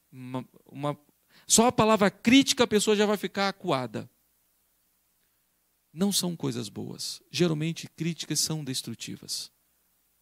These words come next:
Geralmente críticas vai trazer alguma mágoa ao coração de alguém. E nós somos expert em fazer isso. Crítica é conosco mesmo. Tenho certeza,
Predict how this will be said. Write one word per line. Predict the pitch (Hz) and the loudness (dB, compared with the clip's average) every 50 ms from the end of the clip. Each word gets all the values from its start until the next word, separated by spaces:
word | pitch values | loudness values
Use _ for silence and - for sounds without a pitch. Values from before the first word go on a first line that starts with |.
| _ _ _ _ _ _ _ _ _ _ _ - | _ _ _ _ _ _ _ _ _ _ _ -8
Geralmente | 127 147 170 165 147 143 156 165 - 147 - | -2 -2 0 0 -2 -4 -4 -6 -8 -10 -12
críticas | _ - 165 175 175 165 - - - 165 160 - - - - _ _ _ _ _ | _ -8 -8 -8 -8 -8 -10 -8 -6 -4 -4 -4 -4 -6 -8 _ _ _ _ _
vai | - 113 131 156 170 175 | -10 -4 -2 -2 -2 -2
trazer | - - - 143 131 113 104 120 139 147 151 156 147 - _ _ _ _ | -6 -6 -6 -6 -6 -6 -4 -4 -2 -2 -2 -4 -6 -10 _ _ _ _
alguma | - 135 135 131 135 180 190 180 151 | -12 -10 -10 -10 -8 -6 -6 -6 -6
mágoa | 135 127 127 135 127 127 135 | -6 -6 -8 -8 -6 -6 -6
ao | 135 | -6
coração | - - 135 123 123 120 - - 117 | -6 -6 -6 -6 -4 -6 -6 -6 -8
de | 113 117 | -8 -8
alguém. | 117 117 - 98 - - - _ _ _ _ _ _ _ _ _ _ _ _ _ _ _ _ _ _ _ - | -10 -10 -10 -12 -16 -16 -18 _ _ _ _ _ _ _ _ _ _ _ _ _ _ _ _ _ _ _ -18
E | 131 | -12
nós | 120 123 147 143 | -8 -6 -4 -4
somos | - 165 175 180 165 - - - _ - | -4 -2 -2 -2 -2 -4 -4 -6 _ -10
expert | - - - - - - 143 143 | -10 -6 -6 -6 -4 -4 -6 -6
em | 135 | -6
fazer | - - 127 110 110 | -8 -10 -12 -12 -12
isso. | 101 - - - - - - _ _ _ _ _ _ _ _ _ _ _ _ _ _ _ _ _ | -14 -14 -14 -12 -12 -12 -12 _ _ _ _ _ _ _ _ _ _ _ _ _ _ _ _ _
Crítica | - 151 165 196 220 - - - - 208 - - | -4 -2 -2 -2 -2 -4 -6 -6 -4 -6 -6 -6
é | - | -8
conosco | - - 156 160 180 180 - - | -10 -8 -6 -4 -4 -6 -6 -8
mesmo. | 135 110 - - - _ _ _ _ _ _ _ _ _ _ _ _ _ _ _ _ _ _ _ _ _ _ _ _ _ _ - | -12 -12 -12 -14 -16 _ _ _ _ _ _ _ _ _ _ _ _ _ _ _ _ _ _ _ _ _ _ _ _ _ _ -6
Tenho | 190 208 214 | -4 -2 -2
certeza, | - 190 165 - 165 170 160 165 160 | -2 -4 -4 -4 -4 -4 -4 -4 -8